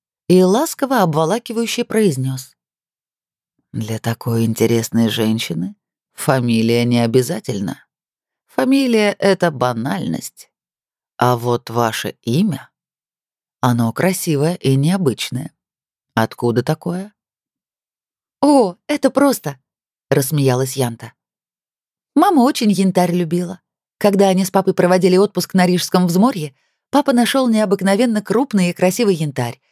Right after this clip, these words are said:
и подарил его маме. И в это же лето мама забеременела мной. Так и назвали меня. Папин подарок Янтарина. Потом в загсе долго не хотели регистрировать такое имя.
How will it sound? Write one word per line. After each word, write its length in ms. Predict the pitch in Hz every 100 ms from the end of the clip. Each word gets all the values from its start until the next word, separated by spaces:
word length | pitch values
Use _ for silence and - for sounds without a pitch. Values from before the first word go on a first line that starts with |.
| _ -
и 120 | 202
подарил 360 | 208 240 370
его 200 | 254 226
маме. 340 | 226 175 165 185 _ _ _ _ _
И 120 | - 220
в 40 |
это 180 | 220 214
же 120 | 196
лето 240 | 214 -
мама 220 | 180 214 185
забеременела 580 | 175 165 202 185 135
мной. 320 | 139 143 156 - _ _ _ -
Так 200 | 359 415
и 40 |
назвали 380 | 208 165 175 208
меня. 300 | 196 170 165 _ _ _
Папин 360 | 208 330 226 196
подарок 520 | 165 139 214 - -
Янтарина. 720 | 190 196 226 170 143 135 139 _ _ _ _ _ _ _ _
Потом 340 | 214 220 220 196
в 40 |
загсе 340 | 202 202 -
долго 280 | 196 247 190
не 100 | 170
хотели 320 | 175 185 180
регистрировать 680 | 175 170 190 196 175 156 160
такое 300 | 170 175 165
имя. 280 | 156 147